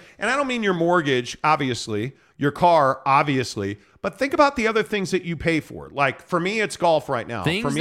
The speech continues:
Speaker 2: that are
Speaker 1: it's
Speaker 2: not a need, but a want that
Speaker 1: Yes.
Speaker 2: you pay for.
Speaker 1: Yes, exactly right. Uh, O G Gary says Greg was amazing. Yes, he was. Uh, Adam says the Pac-twelve saga is going to be a great thirty for thirty special.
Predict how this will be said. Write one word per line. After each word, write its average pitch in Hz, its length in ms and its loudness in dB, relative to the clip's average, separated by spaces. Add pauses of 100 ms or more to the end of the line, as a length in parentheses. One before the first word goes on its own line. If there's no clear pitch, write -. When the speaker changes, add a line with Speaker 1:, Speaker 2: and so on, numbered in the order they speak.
(120)
Speaker 2:
that 170 120 0
are - 40 0
Speaker 1:
it's 175 80 -4
Speaker 2:
not 180 300 -2
a 175 200 -4
need, 147 680 -4 (400)
but 127 220 0
a 127 120 -4
want 120 540 0
that 107 140 -2
Speaker 1:
Yes. 165 240 2
Speaker 2:
you 117 80 0
pay 101 80 -2
for. 80 320 -12 (100)
Speaker 1:
Yes, 139 640 -6
exactly 117 480 -4
right. 139 240 -2 (440)
Uh, 147 240 6
O 180 140 6
G 185 220 -2
Gary 175 320 2
says 175 260 2
Greg 147 280 4
was 165 180 2
amazing. 113 500 -2
Yes, 101 240 -6
he 92 80 -8
was. 76 460 -12 (400)
Uh, 131 600 4
Adam 208 520 4
says 190 300 -2
the - 100 0
Pac-twelve 185 540 4
saga 175 300 2
is 165 140 -4
going 165 240 0
to 156 200 -2
be 147 280 -2
a 143 140 2
great 139 400 0
thirty 156 320 2
for 143 160 -2
thirty 139 340 0
special. 110 560 -4